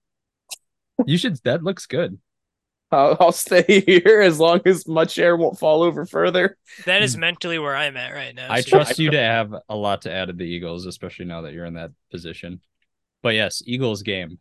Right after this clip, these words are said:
Speaker 1: Thursday night football. I like that it's on Thursday night, but I don't
Speaker 3: I
Speaker 1: like
Speaker 3: don't.
Speaker 1: it's a short
Speaker 3: I
Speaker 1: week.
Speaker 3: don't. It's at, it's on Thursday night, week two against the Eagles in Philadelphia.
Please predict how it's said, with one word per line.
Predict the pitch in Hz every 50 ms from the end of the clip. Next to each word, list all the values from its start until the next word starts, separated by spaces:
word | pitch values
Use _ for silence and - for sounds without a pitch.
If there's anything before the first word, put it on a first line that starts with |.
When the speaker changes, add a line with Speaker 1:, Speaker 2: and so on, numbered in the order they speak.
| _ -
Speaker 1:
Thursday | 117 120 120 117 127 127 123
night | 123 120 120 110 -
football. | - 131 127 - - 98 95 95 95 98 95 _
I | - 107 117
like | 127 196 220 214
that | - 165 131 123
it's | - 135
on | 127 113 107
Thursday | - 113 107 101 95 95 92
night, | 95 95 90 85 78 80 87
but | 90 87 82 78 - _ _ _ _ _ _ _ _ -
I | 101 98 98
don't | 92 180 180
Speaker 3:
I | 180
Speaker 1:
like | 101 101 -
Speaker 3:
don't. | 123 120
Speaker 1:
it's | - 110
a | -
short | - - 104 98 180
Speaker 3:
I | 175 175
Speaker 1:
week. | 170 165
Speaker 3:
don't. | 147 143 143 139 _ _ _
It's | 185 175 165 -
at, | 185 185 175 160
it's | 180 160 196
on | 196 190 170
Thursday | - 160 170 165 156 165 160
night, | 156 156 151 127
week | 139 151 151 151 - -
two | - - 156 143 139
against | 139 139 139 135 131 -
the | - 135 135 147
Eagles | 151 156 143 147 143 131 139
in | 143 135
Philadelphia. | - - 151 139 127 131 131 139 135 - 156 156 156 147